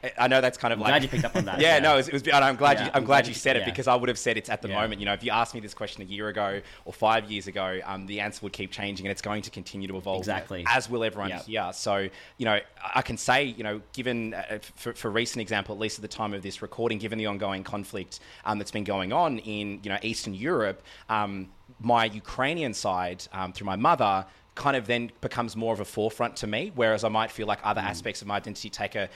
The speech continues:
Speaker 1: back step,
Speaker 2: Mm.
Speaker 1: and that's okay. Um, you know, when I'm kind of
Speaker 2: Mm.
Speaker 1: stepping up and understanding or educating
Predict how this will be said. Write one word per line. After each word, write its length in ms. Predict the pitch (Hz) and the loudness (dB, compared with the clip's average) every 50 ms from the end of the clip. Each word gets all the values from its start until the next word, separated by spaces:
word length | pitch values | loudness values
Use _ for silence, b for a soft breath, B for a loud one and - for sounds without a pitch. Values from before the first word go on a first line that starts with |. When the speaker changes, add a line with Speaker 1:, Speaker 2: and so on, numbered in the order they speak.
| B B B | B B B
Speaker 1:
back 180 | - 107 95 - | -4 -4 -4 -4
step, 240 | - - 113 143 190 | -6 -2 -2 -2 -2
Speaker 2:
Mm. 80 | 214 208 | -2 -4
Speaker 1:
and 100 | 123 127 | -4 -4
that's 340 | 135 - _ _ - - - | -4 -4 _ _ -10 -6 -6
okay. 400 | 110 - - 104 123 196 240 233 B B B B | -4 -2 0 -2 -2 -2 -6 -14 B B B B
Um, 300 | B 110 107 107 104 104 107 | B 0 2 2 0 -2 -2
you 60 | 123 | 0
know, 140 | 120 113 107 | 2 2 2
when 100 | 113 113 | 4 2
I'm 160 | 110 113 113 - - 98 | 2 2 0 -4 -8 -8
kind 160 | 95 120 113 | -4 -2 -2
of 80 | 104 95 | -2 -4
Speaker 2:
Mm. 100 | 95 - | -6 -12
Speaker 1:
stepping 380 | - - - 139 120 - 110 | -8 -2 0 0 0 0 0
up 120 | 107 104 - | -2 -2 -4
and 100 | 113 - | -4 -6
understanding 680 | 107 107 104 - - - 104 101 98 98 98 98 101 95 b b b b | -6 -6 -6 -6 -6 -4 -4 -4 -2 -4 -4 -6 -8 -10 b b b b
or 80 | - 123 - | -4 -2 0
educating 320 | 123 123 117 - - - | 0 0 0 -2 -8 -10